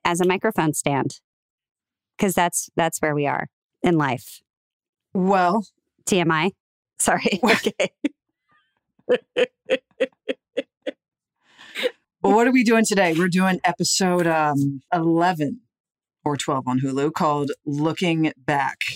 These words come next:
Speaker 1: And I have to tell you, this is my all-time
Speaker 2: Favorite episode.
Speaker 1: most favorite episode.
Speaker 2: Hands down agree. I have no s-,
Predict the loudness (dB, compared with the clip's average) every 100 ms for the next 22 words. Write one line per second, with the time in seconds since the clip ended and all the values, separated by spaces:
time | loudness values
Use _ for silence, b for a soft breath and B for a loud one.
0 | -6 -2 0 2 -2 -4 -2 0 2 0
1 | 0 -2 0 2 2 2 0 -2 _ _
2 | _ 0 2 2 2 2 2 0 -4 _
3 | 0 2 0 -2 -2 0 2 0 -2 _
4 | -6 -2 -2 -2 -2 -2 -4 0 2 2
5 | 2 0 0 0 0 0 0 -2 -2 0
6 | 0 0 0 0 0 0 0 -2 -8 -10
7 | _ _ _ _ _ _ _ 0 2 2
8 | 0 -4 _ _ -2 0 2 2 2 0